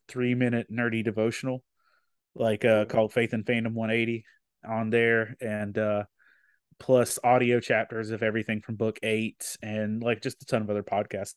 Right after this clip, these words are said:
Speaker 1: content as well. But, uh, so yeah, you can, you can find all that. But if you just search Faith and Fandom, you'll find it. And if you're ever in the Southeast, you'll probably run into us at a con at some point.
Speaker 2: Well, I'll make sure to, uh,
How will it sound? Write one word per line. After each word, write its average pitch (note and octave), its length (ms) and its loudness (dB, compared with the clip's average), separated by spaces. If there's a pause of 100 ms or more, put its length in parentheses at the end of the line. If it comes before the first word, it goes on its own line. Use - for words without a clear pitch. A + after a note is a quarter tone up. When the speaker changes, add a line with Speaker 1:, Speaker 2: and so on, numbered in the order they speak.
Speaker 1:
content F#2+ 360 -8
as G2 160 -12
well. G2+ 220 -2
But, G#2+ 180 -4
uh, G#2 140 0 (600)
so - 160 4
yeah, C3+ 240 2
you D#3 100 4
can, F#3+ 180 0
you E3 80 -6
can F3+ 100 0
find F#3+ 240 4
all D#3+ 100 8
that. C#3 140 2
But B2+ 100 2
if C3 80 -2
you A3 80 -6
just D#4 160 -8
search D3+ 220 2
Faith C3+ 180 2
and A#2+ 80 -10
Fandom, B2+ 400 -2
you'll A#2+ 140 -4
find A#2 300 0
it. A#2 120 -2
And G#2+ 240 -8 (400)
if - 80 -4
you're A2+ 100 0
ever B2+ 280 4
in A#2+ 100 4
the A2+ 80 -2
Southeast, A#2 560 2
you'll A2+ 120 -2
probably G#2+ 280 2
run A2 160 -2
into G#2 240 -4
us G#2 140 -2
at G#2+ 60 -2
a - 100 -18
con G2+ 240 -8 (340)
at A2 100 -18
some A2+ 140 -4
point. A2 240 -8 (380)
Speaker 2:
Well, A#2 100 0
I'll A2 160 0
make C3 240 -8
sure A2+ 340 -6 (180)
to, G#2+ 380 -10
uh, F#2 320 -6